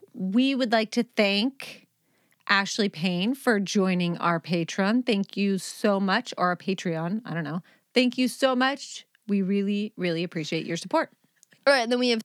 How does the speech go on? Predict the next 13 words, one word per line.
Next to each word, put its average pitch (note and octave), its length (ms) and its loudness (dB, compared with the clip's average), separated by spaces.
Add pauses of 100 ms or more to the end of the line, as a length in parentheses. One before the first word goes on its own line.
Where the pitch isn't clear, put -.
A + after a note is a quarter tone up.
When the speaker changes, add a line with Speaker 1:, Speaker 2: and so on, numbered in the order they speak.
Speaker 2:
Stacy B3+ 440 0
Watson. F#3 640 0 (320)
Speaker 1:
Hi, G#3+ 180 0
Stacy. A#3 520 -2
Thanks F#3+ 300 -2
for - 180 -8
joining. E3 520 -4 (680)
Speaker 2:
We A#3+ 160 4
have G#3+ 220 2 (120)
Tamara A#3+ 380 4
Buckley. G3+ 540 0 (260)
Speaker 1:
Hi, G3+ 200 2
Tamara. F#3+ 460 -2